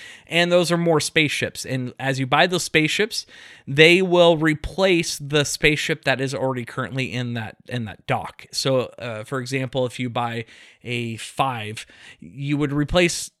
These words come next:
the new one on your five, and the one that was there, the ship, now I think thematically gets launched into space or something.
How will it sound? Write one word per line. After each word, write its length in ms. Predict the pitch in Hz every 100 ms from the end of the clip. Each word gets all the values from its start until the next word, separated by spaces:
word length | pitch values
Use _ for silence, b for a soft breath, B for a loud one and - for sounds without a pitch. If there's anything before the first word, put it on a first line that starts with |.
| -
the 140 | 135 151
new 180 | 180
one 280 | 254 156 139
on 180 | 135 143
your 120 | 143
five, 420 | - 175 156 127
and 160 | 127 139
the 40 |
one 180 | 139 165
that 140 | 180 127
was 200 | 135 143
there, 200 | 240 160
the 120 | 131
ship, 400 | - 233 165 -
now 720 | 147 110 131 165 156 151 151 _ _ _ _ -
I 180 | 123 135
think 240 | 190 156
thematically 640 | 143 123 120 139 - 151 135
gets 280 | 131 -
launched 500 | 123 113 110 120 -
into 220 | 120 120 107
space 420 | - 107 110 -
or 60 | 113
something. 300 | 123 123